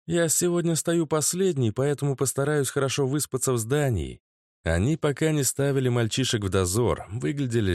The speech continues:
ребята слишком измождёнными, чтобы терпеть ещё и недосып.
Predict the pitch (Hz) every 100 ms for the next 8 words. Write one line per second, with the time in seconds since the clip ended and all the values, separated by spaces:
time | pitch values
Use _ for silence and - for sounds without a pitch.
0 | 80 87 107 135 85 - - 120 101 95
1 | 82 87 78 78 131 131 101 78 - 110
2 | 98 - 82 107 104 82 - 107 95 85
3 | 80 80 73 - 80